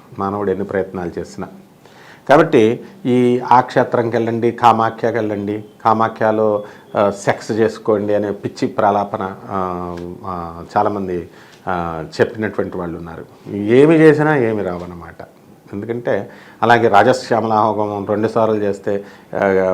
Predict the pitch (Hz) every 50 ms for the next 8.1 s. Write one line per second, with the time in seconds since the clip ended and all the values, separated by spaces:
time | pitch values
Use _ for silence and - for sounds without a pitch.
0 | 90 87 90 87 87 87 87 87 85 104 110 107 - - - 110 107 101 - -
1 | 98 95 98 - 98 101 98 95 98 98 95 95 95 98 95 98 104 104 - 110
2 | 101 95 92 90 92 - - - - _ - 110 95 92 90 90 87 87 - -
3 | 160 151 - 127 95 90 90 87 92 - - - - 123 127 139 135 143 143 139
4 | 139 139 139 139 - 131 - - - - _ - - - 151 131 113 117 123 120
5 | 123 127 151 160 127 117 - - 202 190 - - 123 110 101 98 90 90 90 90
6 | 95 95 95 107 117 - - - 131 120 101 - - 98 92 87 90 87 - 87
7 | 82 - - - - - - - 104 117 110 - 143 139 139 - 139 131 - 127
8 | 123 -